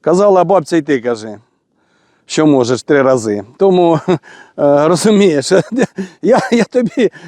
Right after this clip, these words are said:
я тобі кажу просто так. Ото як наслухається, то,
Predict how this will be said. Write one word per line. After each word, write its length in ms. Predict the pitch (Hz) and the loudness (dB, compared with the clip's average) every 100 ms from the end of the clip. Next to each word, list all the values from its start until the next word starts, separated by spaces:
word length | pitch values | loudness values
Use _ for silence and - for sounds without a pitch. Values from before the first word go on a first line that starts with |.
| - - | -8 0
я 100 | 262 | 0
тобі 320 | - 240 233 | 0 -2 -2
кажу 340 | 208 - 254 | -2 -2 -2
просто 440 | 247 233 240 - 233 | -2 0 0 0 -2
так. 260 | 190 156 135 - - - | 2 0 0 -10 -20 -6
Ото 220 | 202 226 | 0 4
як 180 | 247 208 | 4 2
наслухається, 800 | 247 220 285 240 214 160 147 170 | -2 -2 -2 0 0 0 0 -2
то, 140 | 147 | -2